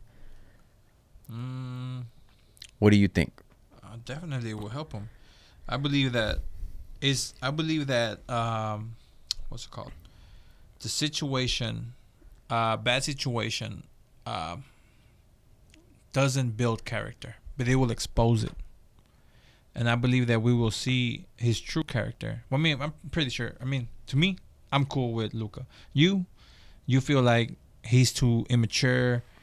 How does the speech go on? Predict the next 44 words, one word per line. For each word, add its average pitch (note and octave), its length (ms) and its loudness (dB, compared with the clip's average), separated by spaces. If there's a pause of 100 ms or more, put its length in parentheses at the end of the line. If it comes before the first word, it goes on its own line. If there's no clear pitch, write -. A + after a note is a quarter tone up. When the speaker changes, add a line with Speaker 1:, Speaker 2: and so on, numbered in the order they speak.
(280)
Speaker 1:
He's A#2+ 240 2
not, A2+ 560 2 (300)
um, A2 560 0 (640)
the A2+ 100 -2
team C#3 200 4
player B2 260 4
that A2 80 2
he A#2 120 2
should A#2 260 0
be. A#2 180 -2 (380)
And A#2 100 8
I'm B2+ 60 6
Speaker 2:
Clutch. B2+ 60 -6
Speaker 1:
pretty D3 180 6
sure C3 500 0 (420)
he, B2 320 2 (120)
he A#2+ 100 4
might C3+ 220 4
not B2 200 4
be A#2+ 140 2
clutch. C3 460 2 (220)
Speaker 2:
Am G#2+ 120 8
I G2 40 10
lying? G2 280 8 (120)
Speaker 1:
But C3 120 6
he's C3+ 120 6
talented, D3 540 0 (160)
and C#3 140 6
he's C3 200 6
great, C#3+ 260 6
and A2+ 80 0
he C3 80 6
puts - 280 2
up C#3+ 160 2
a A#2 80 0
great B2+ 300 2
amount D3 260 2
of C3 60 4
numbers, B2+ 400 2
and A2 100 -2
his A2+ 160 2
numbers B2 320 4
are A#2+ 80 2
great. A#2 360 0